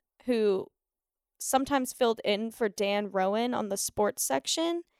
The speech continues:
which was the first, uh, channel that was hijacked.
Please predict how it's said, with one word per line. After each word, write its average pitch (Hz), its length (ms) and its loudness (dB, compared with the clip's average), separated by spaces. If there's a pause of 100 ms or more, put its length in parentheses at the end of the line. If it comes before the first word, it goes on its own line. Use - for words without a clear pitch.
(880)
which 262 160 6
was 254 140 0
the 233 100 2
first, - 520 2 (300)
uh, 196 380 4 (140)
channel 220 420 0
that 190 280 -2
was 196 260 -2
hijacked. - 680 -6